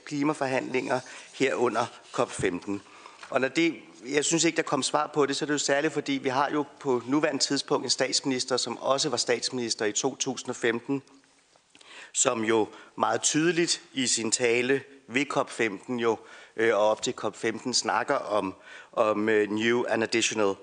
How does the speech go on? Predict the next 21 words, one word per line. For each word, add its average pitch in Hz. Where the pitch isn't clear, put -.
financial 104
resources. 90
Øh, 107
og 117
derfor 139
synes 127
jeg, 131
det 113
er 107
spændende 120
at 120
høre, 113
om, 113
om 104
vi 104
mener 104
det. 107
Så 123
sådan 123
meget 139
konkret, 127